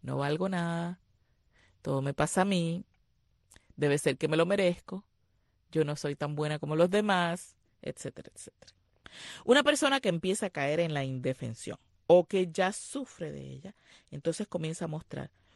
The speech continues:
un retraso en la capacidad de respuesta, se vuelve más lento, tres días después dice,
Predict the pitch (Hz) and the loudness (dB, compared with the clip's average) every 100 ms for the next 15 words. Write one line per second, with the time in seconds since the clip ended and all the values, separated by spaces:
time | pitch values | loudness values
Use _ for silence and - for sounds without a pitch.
0 | _ _ 214 254 269 262 233 226 - 196 | _ _ 6 6 4 0 0 0 -2 0
1 | 180 190 - 202 196 190 156 - 143 - | 2 0 -4 -4 -4 -2 -4 -4 -8 -6
2 | 139 139 - 139 127 120 127 127 - 127 | -6 -6 -6 -6 -4 -6 -4 -4 -4 -10
3 | - - _ 175 175 - - - 123 135 | -10 -16 _ -2 -2 -6 -18 -12 -8 -4
4 | 151 147 139 - - 147 151 165 165 139 | -2 0 -2 -6 -4 0 4 6 6 4
5 | 117 - - - - - - _ _ 214 | -8 -16 -20 -20 -20 -20 -20 _ _ 6
6 | 233 202 220 220 202 190 202 175 190 175 | 6 6 4 4 2 -2 -4 -4 -6 -10